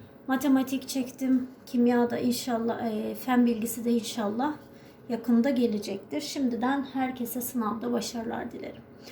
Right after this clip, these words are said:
Ali, Berk ve Cem sırasıyla üç, dört ve beş sayıları ile ters orantılı olacak şekilde dört yüz yetmiş T L parayı aralarında paylaşıyorlar.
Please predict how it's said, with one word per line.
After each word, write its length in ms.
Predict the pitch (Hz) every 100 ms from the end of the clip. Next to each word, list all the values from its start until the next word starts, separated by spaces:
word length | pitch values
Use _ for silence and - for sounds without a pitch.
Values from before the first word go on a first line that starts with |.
| - - - - -
Ali, 260 | 330 349 381
Berk 340 | 339 349 -
ve 160 | 269 226
Cem 400 | 240 269 226 202 -
sırasıyla 680 | - 262 277 - 285 226 -
üç, 340 | 294 - -
dört 460 | 262 285 - - -
ve 180 | 247 240
beş 220 | 294 -
sayıları 460 | - 247 220 226 226
ile 280 | 214 269
ters 380 | - 277 294 285
orantılı 520 | 254 226 214 208 233
olacak 420 | 214 240 247 285 277
şekilde 640 | 294 285 294 262 285 285 - - - - -
dört 340 | 277 339 -
yüz 200 | 277 214
yetmiş 500 | 247 302 - 294 -
T 420 | - - 269 247 214
L 180 | 196 196 -
parayı 420 | 302 254 220 220 -
aralarında 680 | 330 311 240 214 220 240 302 -
paylaşıyorlar. 840 | 240 214 208 202 - - - -